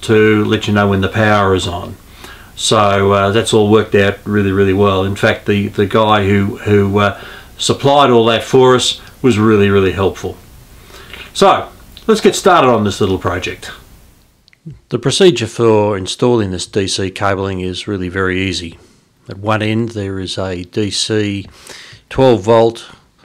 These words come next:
cigarette lighter style plug, and at the other end a simple D C plug. As I mentioned earlier, the cigarette lighter style plug has, uh, an inbuilt fuse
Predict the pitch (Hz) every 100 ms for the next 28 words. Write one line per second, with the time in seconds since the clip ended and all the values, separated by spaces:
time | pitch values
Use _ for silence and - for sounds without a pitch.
0 | - - 131 110 113 113 104 107 98 -
1 | - 104 101 - 120 151 147 - _ -
2 | 110 101 110 98 101 90 95 95 92 -
3 | - _ _ - - 104 90 92 85 92
4 | 90 - 90 87 - 87 87 - _ _
5 | _ _ _ _ _ _ _ _ _ _
6 | _ _ _ _ _ _ _ _ _ 117
7 | 107 117 113 104 101 120 117 101 123 110
8 | 98 98 - - 131 104 123 127 107 104
9 | - - 107 104 - 120 120 117 92 104
10 | 104 92 104 98 92 101 98 95 87 -
11 | 139 143 143 139 -